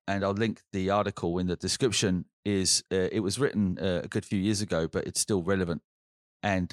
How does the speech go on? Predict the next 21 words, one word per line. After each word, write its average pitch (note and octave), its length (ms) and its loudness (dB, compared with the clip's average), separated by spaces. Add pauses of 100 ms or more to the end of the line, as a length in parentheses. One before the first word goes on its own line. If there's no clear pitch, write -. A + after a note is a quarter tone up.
I'm F#2 320 0
not A2 200 0 (100)
going F#2 220 0
to, F2+ 340 -4
uh, F2 120 0
get - 220 -6
this F2 160 -8
pronunciation F2+ 680 -2
of D#2+ 60 -6
the E2 160 -6
name F2+ 160 0
right, D2 220 -4
but E2+ 80 -4
it's C2 140 -8
written F#2 220 -2
by F2+ 220 2
Ma-, F#2 180 2
Mawuna G2+ 680 4
Remarque, G2 800 2
or F#2 160 -4
Remarque, G2+ 520 0